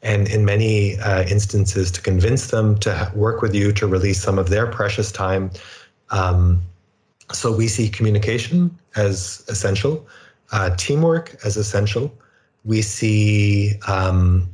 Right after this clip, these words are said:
we put some emphasis, and we want to develop this further. We don't want to create problem solvers, actually.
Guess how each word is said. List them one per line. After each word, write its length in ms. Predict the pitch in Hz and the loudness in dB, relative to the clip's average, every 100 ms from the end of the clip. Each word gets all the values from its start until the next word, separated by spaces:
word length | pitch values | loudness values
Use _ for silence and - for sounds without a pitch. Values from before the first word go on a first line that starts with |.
| - | -8
we 240 | 110 123 | -2 0
put 360 | 139 - 139 143 | 0 -2 -4 -4
some 220 | - 127 | -4 -2
emphasis, 500 | 107 110 110 107 101 | 0 0 -2 -4 -2
and 180 | 101 95 | -2 -2
we 120 | 95 | -2
want 220 | 95 98 101 | 0 0 0
to 100 | 90 | -2
develop 380 | 90 95 90 | 0 0 -2
this 140 | 98 92 | -4 -6
further. 540 | - 147 107 98 95 - - - - _ _ _ - | -2 0 2 0 -2 -8 -18 -20 -20 _ _ _ -4
We 140 | 123 | -2
don't 180 | 151 156 | 0 0
want 140 | 160 | 0
to 80 | - | -2
create 400 | - 123 113 110 | -4 -2 -2 -2
problem 400 | - 104 98 95 | -2 0 0 -2
solvers, 560 | 87 90 87 87 87 - 92 | -2 0 0 0 -4 -6 -10
actually. 460 | 85 - - - | -10 -12 -16 -20